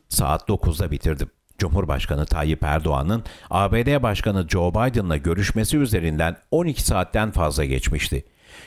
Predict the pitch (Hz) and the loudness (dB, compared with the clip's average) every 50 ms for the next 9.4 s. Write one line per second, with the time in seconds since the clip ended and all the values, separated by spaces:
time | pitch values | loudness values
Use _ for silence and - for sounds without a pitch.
0 | - - 151 165 170 165 - - 165 165 175 175 165 139 131 - - 143 143 143 | -4 -2 0 0 2 2 2 0 2 2 2 2 2 0 0 2 2 2 2 4
1 | 160 160 156 104 110 101 - 82 71 65 65 76 - - - 85 90 92 92 104 | 4 4 4 2 2 0 0 -2 -2 0 -2 -2 -2 -2 -2 0 0 0 0 0
2 | - 127 131 143 135 - 101 95 85 98 87 85 85 82 80 - - 143 151 - | 0 -2 -2 -2 -2 -2 -2 -2 -2 -2 0 0 0 -2 -2 -2 0 0 0 0
3 | - 101 - - - - 80 71 69 73 92 131 135 107 85 80 76 80 87 113 | 0 -2 0 -2 -2 -2 -2 -2 0 0 0 0 0 0 -2 0 0 0 2 2
4 | 147 170 160 - - 107 95 87 - 90 80 73 69 - 76 69 69 78 98 - | 0 -2 -2 0 0 0 0 0 0 0 0 0 0 0 0 0 0 0 0 0
5 | - - - - 85 85 - 65 - _ 78 78 71 65 71 85 - - - - | 0 -2 -2 -2 0 0 0 -2 -4 _ -4 -2 0 0 0 0 -2 -6 -12 -20
6 | - - - - 196 190 - - 123 98 82 78 - 87 73 73 82 101 104 - | -20 -8 -2 0 0 0 0 0 0 0 0 0 -2 -2 0 0 0 -2 -2 -6
7 | - - - - - 107 107 123 151 180 175 147 120 104 95 87 - 92 78 71 | -10 -18 -8 -2 0 0 2 2 0 0 0 0 0 -2 0 0 0 0 0 0
8 | 69 67 67 95 131 160 160 147 120 85 64 - - - - - 92 82 82 80 | 0 0 0 0 2 2 2 2 2 0 0 0 -2 -2 -2 -2 -2 0 0 0
9 | 73 67 69 - - 73 - | 0 0 -2 -2 -4 -6 -6